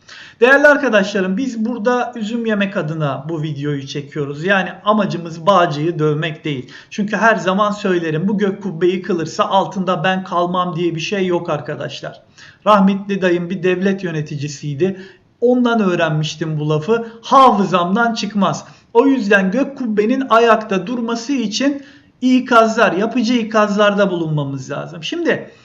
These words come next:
araç kullanırken bile, yani şimdi düşünün, e, bir sürü kardeşimiz, kadınlar, erkekler araç kullanıyor değil mi? Ters şeride karşıdan biri girdiği zaman ne dersiniz? Hemen selektör yaparsınız. Dersiniz ki,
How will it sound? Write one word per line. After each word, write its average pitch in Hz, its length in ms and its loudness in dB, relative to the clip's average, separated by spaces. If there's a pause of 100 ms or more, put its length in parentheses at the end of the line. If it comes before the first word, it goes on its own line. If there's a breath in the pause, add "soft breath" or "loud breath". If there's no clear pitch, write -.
(640 loud breath)
araç 339 400 2
kullanırken 220 760 -2
bile, 139 140 -6
yani 190 360 0
şimdi 214 300 -6
düşünün, 185 520 -4 (100)
e, 190 220 -8
bir 262 60 -6
sürü 170 320 -6
kardeşimiz, 156 720 -4
kadınlar, 160 500 -4
erkekler 185 500 -6
araç 226 360 2
kullanıyor 143 460 -6
değil 247 80 -4
mi? 202 160 -4 (520 loud breath)
Ters 320 340 0
şeride 294 440 0
karşıdan 220 600 -2
biri 226 180 -2
girdiği 233 380 -4
zaman 240 380 -2
ne 294 140 0
dersiniz? 285 540 -4 (200 loud breath)
Hemen 302 280 2
selektör 277 580 2
yaparsınız. 208 720 0
Dersiniz 240 480 -2
ki, 233 160 -4